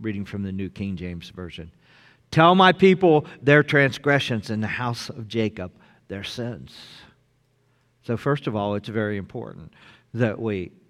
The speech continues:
recognize that there's transgressions and there's sins. It,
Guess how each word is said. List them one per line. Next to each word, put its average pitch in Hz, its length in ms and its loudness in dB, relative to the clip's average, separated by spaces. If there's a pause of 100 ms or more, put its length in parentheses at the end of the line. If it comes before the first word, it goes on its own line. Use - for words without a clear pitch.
recognize 104 720 -4
that 104 160 -8
there's 113 200 -4
transgressions 113 920 -6
and 92 140 -8
there's 90 220 -10
sins. - 640 -14 (2000)
It, - 380 -8